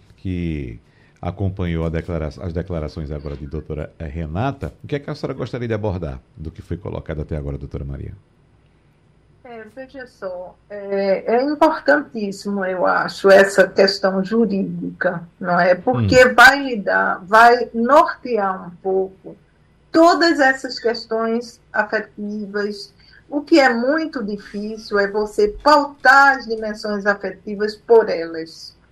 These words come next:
Speaker 2: não é? Isso
Speaker 1: Uhum.
Speaker 2: eu acho muito difícil.
Speaker 1: É.
Speaker 2: E é por isso que tem sempre tanto sofrimento, tanta, tantas questões a serem lidadas, e os advogados estão aí pra isso,
Speaker 1: Ô, doutora
Speaker 2: não é?
Speaker 1: Maria Helena,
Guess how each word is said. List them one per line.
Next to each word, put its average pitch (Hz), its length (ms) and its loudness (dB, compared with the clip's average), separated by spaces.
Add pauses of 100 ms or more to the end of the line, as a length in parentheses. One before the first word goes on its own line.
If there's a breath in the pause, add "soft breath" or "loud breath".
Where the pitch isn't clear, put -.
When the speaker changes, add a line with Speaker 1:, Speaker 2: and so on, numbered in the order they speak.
(120)
Speaker 2:
não 185 160 -10
é? 185 180 -6
Isso 262 380 2
Speaker 1:
Uhum. 226 80 10
Speaker 2:
eu 208 80 6
acho 196 280 6
muito 180 360 -8
difícil. - 680 -12
Speaker 1:
É. - 180 0
Speaker 2:
E 262 40 8
é 269 120 10
por 254 220 -2
isso 254 380 -2
que 247 140 -6
tem 240 280 2
sempre 214 480 0
tanto 208 280 2
sofrimento, 220 1120 0
tanta, 202 560 2 (420 soft breath)
tantas 269 480 2
questões 262 720 6
a 220 160 4
serem 202 360 -6
lidadas, 233 840 0
e 330 80 0
os 330 180 -4
advogados 214 680 0
estão 208 240 -8
aí 185 180 -10
pra 185 260 -4
isso, - 480 -14
Speaker 1:
Ô, 277 40 -2
doutora 208 260 2
Speaker 2:
não 156 60 2
é? - 0 -
Speaker 1:
Maria 151 160 6
Helena, 104 340 4